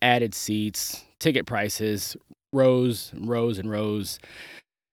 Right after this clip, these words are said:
Game day experience is terrible. Most of you that are listening to this have been to FedEx Field. For those that, of you that haven't, it is a nightmare. If you go to a game, you can expect to sit in the parking lot for three hours afterwards to try to get out.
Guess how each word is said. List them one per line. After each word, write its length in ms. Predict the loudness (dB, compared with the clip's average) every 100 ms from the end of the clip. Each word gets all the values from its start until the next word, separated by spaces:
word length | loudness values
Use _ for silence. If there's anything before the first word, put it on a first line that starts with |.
| _ _ _
Game 220 | 8 10 10
day 120 | 8
experience 760 | 4 2 2 4 0 -2 -4
is 240 | 0 0 0
terrible. 640 | 0 2 2 2 0 -2 2
Most 300 | 4 4 2
of 80 |
you 320 | 0 2 2 0
that 180 | -2 0
are 80 |
listening 340 | 2 2 2 0
to 100 | 0
this 220 | -2 -2
have 160 | -6 2
been 160 | 2
to 60 | 4
FedEx 400 | 2 2 2 -2
Field. 340 | 0 0 0
For 140 | -2 0
those 320 | 2 2 0
that, 260 | 0 0 -2
of 160 | -6 -2
you 140 | -2
that 160 | -2 -6
haven't, 520 | -2 2 2 0 -6 -4
it 140 | 0
is 180 | 2 0
a 40 | -4
nightmare. 640 | -2 -2 -2 -8 -8 -12 _
If 220 | -14 -6
you 240 | 0 0 2
go 220 | 0 0
to 160 | 0
a 80 | -2
game, 340 | 2 2 2 -2
you 80 |
can 140 | -4 -8
expect 380 | -6 -4 -4 -4
to 60 |
sit 300 | -4 0 0 -2
in 380 | -4 -2 -2 -4
the 60 | -6
parking 420 | -2 -2 -2 -2
lot 280 | -2 -2 -6 -20 _ _ _
for 160 | 0 0
three 300 | 0 4 4
hours 400 | 4 0 -6 -4
afterwards 540 | -4 0 -2 0 -4
to 60 | -6
try 200 | -4 -4
to 80 | -2
get 160 | -2
out. 220 | -2 -4